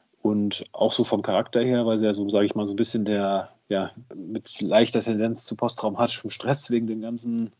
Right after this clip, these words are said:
Gekämpfe und dem Verlust mehrerer Partner, äh, hat man schon eigentlich sehr gut dargestellt, muss ich sagen. Also die hat mir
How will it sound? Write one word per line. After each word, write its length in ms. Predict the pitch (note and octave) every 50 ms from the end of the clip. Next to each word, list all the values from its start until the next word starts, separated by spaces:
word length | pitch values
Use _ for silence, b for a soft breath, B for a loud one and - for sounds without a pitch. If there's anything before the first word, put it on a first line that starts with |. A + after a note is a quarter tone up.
| _ _ _ -
Gekämpfe 580 | - - - A#2+ A#2 C3 A#2+ B2+ B2+ B2 B2 A2
und 180 | A2+ A#2 A2
dem 160 | A#2+ A2+ A2+
Verlust 460 | A2+ - A#2 A#2 A#2+ - - - - -
mehrerer 380 | A#2+ A#2+ A#2 A2 G#2+ G2+ G#2+ A2
Partner, 560 | - A2+ A2+ A#2+ - - B2 A#2+ A#2+ A#2 A#2 - _ _ _ _ _ _
äh, 260 | - A2 G#2+ G#2+ G#2 G2+ G2 - _ _ _ _ _ -
hat 120 | D3 -
man 80 | F#3 F3
schon 120 | - C#3+
eigentlich 200 | - B2 C3 -
sehr 100 | - B2
gut 220 | A#2 - B2 - -
dargestellt, 480 | D#2 D#2+ F2+ F2 - - E2+ F2 F2
muss 140 | F#2+ F#2+ F#2
ich 60 | F#2+
sagen. 220 | G2+ G#2+ F2 F#2+ F#2+
Also 140 | F#2+ G2 F#2
die 100 | A#2 B2
hat 80 | A#2+
mir 300 | C3 C3 B2 A#2+ B2 -